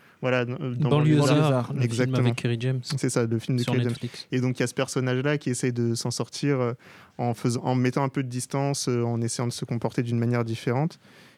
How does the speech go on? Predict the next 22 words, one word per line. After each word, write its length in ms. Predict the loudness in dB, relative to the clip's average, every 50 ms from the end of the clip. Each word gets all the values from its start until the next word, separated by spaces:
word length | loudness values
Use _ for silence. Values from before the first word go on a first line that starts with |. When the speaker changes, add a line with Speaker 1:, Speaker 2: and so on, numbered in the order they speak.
| _ _
Speaker 1:
Et, 200 | 0 2 2 4 4
euh, 800 | 2 2 2 0 0 0 0 -2 -2 -2 -2 -2 -2 -2 -4 -6 -8 _ _ _ _ _ _ _ _ _ -2
et 160 | 0 0 0
qui 160 | 0 -2 -4
finit 240 | -2 2 2 2 4
par 140 | 2 0 0
se 80 | 0
faire 100 | -2 -2
contrôler 400 | 0 0 -4 0 0 0 0 2
quand 100 | 2 2
même. 200 | 2 4 4 2
Et 60 | 0 0
en 120 | 0 0
fait, 180 | -2 -2 -2 0
on 40 |
va 100 | 0 0
dire, 160 | 2 2 0 0
la 80 | 0
réalité 340 | 0 0 -2 -2 0 -2 -2
le, 280 | -2 0 -2 0 -2 -2
le 120 | -4 -2
rattrape. 380 | -2 -2 -2 -2 -4 -4 _